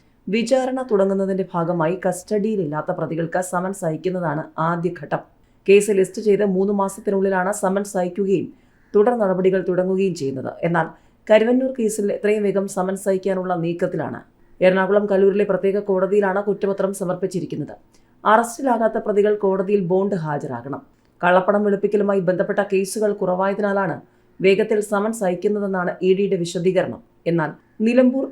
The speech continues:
തിരഞ്ഞെടുപ്പ് സമയത്ത് സി പി എം നേതാക്കൾക്ക് സമൻസ് അയച്ച് താറടിക്കാനുള്ള നീക്കമാണ് ബി ജെ പി അണിയറയിൽ നടത്തുന്നതെന്നാണ് പാർട്ടിയുടെ ആരോപണം.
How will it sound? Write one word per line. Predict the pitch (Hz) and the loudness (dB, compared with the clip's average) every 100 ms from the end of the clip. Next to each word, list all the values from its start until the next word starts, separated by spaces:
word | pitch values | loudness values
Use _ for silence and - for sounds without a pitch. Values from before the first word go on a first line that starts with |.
| - 202 | -4 2
തിരഞ്ഞെടുപ്പ് | 196 208 202 208 196 | 2 2 -4 -4 -2
സമയത്ത് | 190 185 202 - | -2 -2 -4 2
സി | 190 185 | 0 2
പി | 208 | 0
എം | 185 | 0
നേതാക്കൾക്ക് | 165 180 185 170 190 | 0 -2 -2 -4 -2
സമൻസ് | 180 180 180 190 | -2 -2 -2 -2
അയച്ച് | 180 180 180 - _ _ - | -2 -4 -6 -6 _ _ 0
താറടിക്കാനുള്ള | 196 196 202 202 214 208 202 190 | 2 4 2 0 0 0 0 -2
നീക്കമാണ് | 175 190 185 185 185 | 0 0 0 -2 -2
ബി | 190 175 | -2 0
ജെ | 196 208 | 0 0
പി | 202 - 170 | -6 -6 -4
അണിയറയിൽ | 190 190 196 185 170 | 0 0 0 -2 -2
നടത്തുന്നതെന്നാണ് | 165 180 196 196 180 170 180 185 | -2 -4 -4 -4 -4 -4 -2 -2
പാർട്ടിയുടെ | 180 190 190 147 | -2 -2 -2 -2
ആരോപണം. | 131 127 - | -4 -8 -12